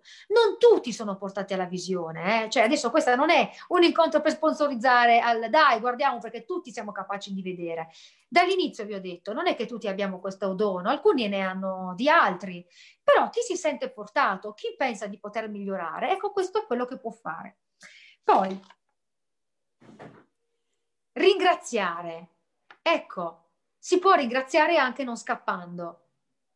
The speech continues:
Anche ringra-, cioè, "Grazie, eh, mi stai mettendo tanta paura, ma tanta, ma tanta, tanta, tanta. Ti ringrazio che sei qui, per oggi è abbastanza." Ecco, questo potete dire. Non è che siete là, vittime loro, che loro possono fare quello che vogliono.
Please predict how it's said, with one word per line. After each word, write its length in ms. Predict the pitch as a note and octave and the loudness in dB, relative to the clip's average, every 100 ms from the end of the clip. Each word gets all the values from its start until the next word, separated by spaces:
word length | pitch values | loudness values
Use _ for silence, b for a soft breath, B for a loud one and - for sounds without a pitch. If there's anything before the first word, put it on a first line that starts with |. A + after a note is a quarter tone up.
| _ _ _ | _ _ _
Anche 380 | - D#4 E4+ F4 | 0 0 2 0
ringra-, 300 | D4+ A#3+ A#3+ | 0 0 -2
cioè, 400 | - B3 - _ | 0 -2 -2 _
"Grazie, 920 | - C4 A3 - - G#3 B3 C#4+ _ _ | 0 2 2 0 -4 0 0 -2 _ _
eh, 160 | - G#3+ | -6 -4
mi 100 | A3+ | 0
stai 220 | D#4+ E4 | 2 4
mettendo 360 | D4 D4 C#4+ | 4 4 2
tanta 340 | B3+ E4+ E4+ - | 0 2 2 0
paura, 520 | G#3 G3 F#3+ G#3+ B3+ | 0 -2 -2 0 0
ma 160 | A#3 A3+ | -2 -4
tanta, 800 | A#3+ F#3 F#3+ F#3 A3 D4 E4+ - | -4 -4 -8 -4 0 0 -4 -10
ma 140 | G3+ | -4
tanta, 380 | A#3 E4+ D4 B3+ | 0 2 2 0
tanta, 320 | B3 B3 A3 | 0 0 -2
tanta. 600 | G3+ F3 F3 E3+ G3+ D4 B B B | -4 -12 -12 -4 -2 -2 B B B
Ti 140 | - G#4 | 4 6
ringrazio 540 | F#4+ D4 C#4+ C#4+ A#3+ | 6 4 2 0 -8
che 100 | G#3+ | -8
sei 240 | - F#3 | -10 -12
qui, 560 | - G3+ F#3 G3+ D4 _ | -10 -8 -6 -6 -8 _
per 200 | - E4+ | 2 4
oggi 260 | C#4 A#3+ D4 | 4 4 2
è 40 | |
abbastanza." 720 | D4 C#4 - G3 D#3 E3 A#3 D4 | 2 2 -2 -8 -10 -8 -4 -4
Ecco, 200 | C#4+ F3+ | -4 -10
questo 260 | D#4 - | -12 -12
potete 340 | F3 F3 E3 E3+ | -16 -14 -12 -10
dire. 340 | F3 D#3+ D#3 b - | -8 -10 -14 b -2
Non 140 | G#3+ | 0
è 80 | B3 | 0
che 80 | G#3+ | 0
siete 240 | A3+ G#3+ | 2 4
là, 180 | G#3+ G3 | 4 4
vittime 400 | G#3+ - A3+ G#3+ | 2 -2 0 2
loro, 340 | G#3+ G#3 G3+ | 6 6 4
che 120 | G3+ | 0
loro 160 | A3 G3+ | -2 -2
possono 240 | G3+ G#3 | -4 -10
fare 180 | F#3+ G#3+ | -4 -4
quello 160 | G3+ G3 | -2 -4
che 140 | G3 | -6
vogliono. 560 | F3+ F3+ F3+ F3 F3 | -6 -6 -4 -6 -8